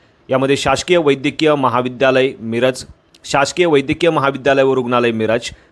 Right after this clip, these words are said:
पद्मभूषण वसंतदादा पाटील शासकीय रुग्णालय सांगली आणि आरोग्य शिक्षण पथक तासगाव या विविध संस्थांमार्फत किंवा हॉस्पिटलमार्फत ही पदभरती केली जाणार आहे. याचे सविस्तर डिटेल्स आपण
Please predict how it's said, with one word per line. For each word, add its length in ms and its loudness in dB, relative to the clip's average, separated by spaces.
पद्मभूषण 580 2
वसंतदादा 680 0
पाटील 360 -2
शासकीय 440 -2
रुग्णालय 380 0
सांगली 380 -2
आणि 180 -2
आरोग्य 380 0
शिक्षण 380 -6
पथक 420 -2
तासगाव 420 0
या 220 2
विविध 380 -2
संस्थांमार्फत 920 0
किंवा 220 2
हॉस्पिटलमार्फत 920 0
ही 80 -4
पदभरती 560 -2
केली 260 -2
जाणार 200 -6
आहे. 120 -8
याचे 160 -8
सविस्तर 540 0
डिटेल्स 420 0
आपण 280 0